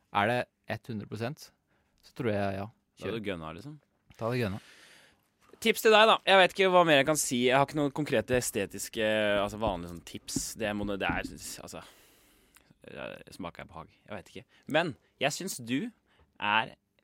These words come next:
Speaker 2: minimalis-, mal-, minimalistisk fyr. Jeg synes du er mer sånn, du er mer sånn, øh, bare ton det ned. Hold deg, hold deg på sånn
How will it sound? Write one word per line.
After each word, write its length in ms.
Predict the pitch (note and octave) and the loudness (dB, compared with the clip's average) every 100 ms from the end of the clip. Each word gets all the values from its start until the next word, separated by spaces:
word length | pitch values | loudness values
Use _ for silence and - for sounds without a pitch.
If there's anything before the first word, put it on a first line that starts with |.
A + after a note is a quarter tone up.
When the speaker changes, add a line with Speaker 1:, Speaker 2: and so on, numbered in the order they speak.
| _ | _
Speaker 2:
minimalis-, 800 | A#2+ A#2+ B2 B2+ F#2+ - - - | -8 -6 -4 -4 -6 -10 -14 -14
mal-, 380 | G#2 E2 B2 B2 | -12 -6 -2 0
minimalistisk 640 | B2 A#2+ B2+ G2 - - - _ _ | 0 0 -2 -4 -12 -16 -20 _ _
fyr. 300 | - A2+ A#2+ _ _ _ _ _ _ | -12 -10 -10 _ _ _ _ _ _
Jeg 80 | - | -10
synes 140 | B2+ | -6
du 80 | - | 2
er 60 | D3+ | 4
mer 480 | C3+ G2+ F#2 G#2 C#3+ | 4 2 2 2 2
sånn, 300 | C#3 B2 B2 _ _ _ - | 0 -4 -6 _ _ _ -8
du 100 | G#2+ | -2
er 80 | C3+ | 0
mer 160 | C3+ B2 | 0 -2
sånn, 260 | C3 B2+ - _ _ _ _ _ _ | -4 -8 -10 _ _ _ _ _ _
øh, 840 | - B2+ - A#2 B2+ B2+ B2 A#2+ | -14 -12 -8 -4 -2 -2 -2 -4
bare 240 | A#2 D3 G#3 | -2 -4 -4
ton 320 | - B2+ C3 | -6 -2 0
det 100 | D3 G#3 | 0 -2
ned. 200 | B3 C4+ _ _ _ _ _ - | -2 -6 _ _ _ _ _ -4
Hold 240 | C3 B2 C3+ | -2 2 2
deg, 200 | G3+ G3 | 2 2
hold 240 | D3 A#2+ C#3 | -2 0 0
deg 120 | F3+ | 0
på 80 | F#3 | 0
sånn 180 | F3 | 0